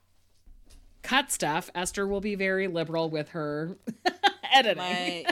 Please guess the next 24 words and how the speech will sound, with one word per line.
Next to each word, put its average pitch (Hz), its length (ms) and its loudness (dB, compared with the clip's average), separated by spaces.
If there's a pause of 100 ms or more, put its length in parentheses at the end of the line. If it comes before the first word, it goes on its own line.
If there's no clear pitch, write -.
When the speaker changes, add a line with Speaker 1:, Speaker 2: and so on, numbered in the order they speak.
Speaker 2:
my 180 140 -6
editing. 151 560 -8
I 190 240 -2
will 208 360 -2
try 233 300 -6
to 254 180 -10
edit 202 260 -4
as 196 140 -10
much 202 180 -12
as 202 80 -16
possible 190 540 -6
for 175 480 -8 (420)
privacy 294 560 -2
and 240 140 -4
boundary 190 420 0
reasons. 147 560 -8
Speaker 1:
Yeah. 190 300 4
Speaker 2:
Even 185 160 -4
though 170 120 0
Holly 185 280 -2
may 185 140 -2
not 170 200 -2
think 269 320 -6
that, 247 460 -4